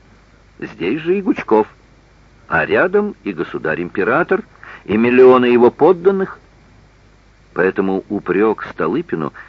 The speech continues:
это, скорее всего, упрёк всей России в том, что она не успевает. Тут, впрочем, вспомним Эдмонда Терри и профессора Аутгаггена,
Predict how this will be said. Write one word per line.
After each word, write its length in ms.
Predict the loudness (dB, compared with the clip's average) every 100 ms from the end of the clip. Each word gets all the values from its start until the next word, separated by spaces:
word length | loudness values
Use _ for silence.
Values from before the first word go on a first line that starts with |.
| -8
это, 260 | -4 -2 -2
скорее 420 | -2 2 2 2
всего, 320 | 0 -2 0 0
упрёк 720 | -2 -2 2 4 4 2 -6 -12 -18
всей 500 | -14 -4 0 2 2
России 560 | -2 -4 -10 -6 -6
в 100 | -8
том, 240 | -6 -6 -6
что 280 | -6 -2 -2
она 420 | 0 -2 -2 -6 _ _ -16
не 240 | -8 -6
успевает. 800 | -6 -10 -16 -14 -8 -6 -6 -10 -16 -20 _ _ -20 _ _ _ _ _ _ _ _ _ -8
Тут, 220 | -6 -6
впрочем, 560 | -6 2 2 2 -6 -8 _ _ _ _
вспомним 600 | -20 -8 -4 -2 -4 -6 -6 -2
Эдмонда 580 | 0 0 -2 -4 -8
Терри 480 | -10 -8 -8 -10 -14 -18 _ _ _ -8
и 100 | -6
профессора 640 | -2 -2 -2 0 2 2 0
Аутгаггена, 1000 | 2 2 0 -2 0 0 -2 -8 -8